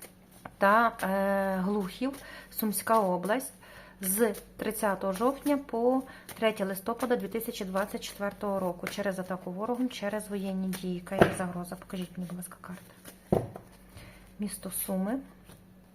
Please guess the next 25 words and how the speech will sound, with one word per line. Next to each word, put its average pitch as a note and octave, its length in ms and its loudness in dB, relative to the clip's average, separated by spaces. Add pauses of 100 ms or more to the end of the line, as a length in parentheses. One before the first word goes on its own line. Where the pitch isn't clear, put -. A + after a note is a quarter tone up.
(200)
На B3 120 6
центр G3+ 400 2
буде F#3+ 240 -2
націлений F#3+ 540 -2
ворог. F#3+ 300 -4 (1600)
На G#3+ 80 2
крупні B3+ 340 2
об'єкти A3+ 340 0
в - 40 -8
центрі F#3+ 440 0
йде F#3+ 200 0
загорання. F#3+ 580 0 (600)
Так, F#3 180 -2 (100)
і B3 80 2
Глухів, F#3+ 500 -4 (140)
Сумська G3 320 -4
область. F#3 640 -6 (680)
Е, G3+ 260 2
болісні A#3 480 4
удари A3+ 400 4
з, - 220 -4 (600)
з, F#3+ 40 -8 (480)
з - 20 -14
можливими G3+ 540 0
жертвами. F#3 600 -2